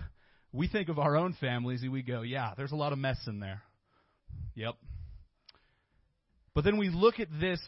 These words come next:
idea, especially when Adam was talking, he's talking about this idea of Emmanuel coming. Why? Because we needed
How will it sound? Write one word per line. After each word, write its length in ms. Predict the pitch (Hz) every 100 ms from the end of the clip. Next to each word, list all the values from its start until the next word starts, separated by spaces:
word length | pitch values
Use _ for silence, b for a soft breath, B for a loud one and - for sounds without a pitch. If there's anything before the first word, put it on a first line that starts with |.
| -
idea, 760 | 160 151 139 160 165 107 110 143
especially 580 | 147 - 208 190 185 170 -
when 220 | 170 165
Adam 400 | 147 156 170 143
was 180 | 117 -
talking, 320 | 120 117 131
he's 160 | 139 -
talking 260 | 170 180
about 140 | 175 156
this 120 | 143
idea 440 | 143 131 143 151
of 240 | 143 139 117 139
Emmanuel 680 | 135 139 147 165 165 147 - -
coming. 320 | 170 160 127
Why? 380 | 131 156 123 104 b b b -
Because 260 | - 135
we 100 | 131
needed 720 | 139 147 151 156 151 147 143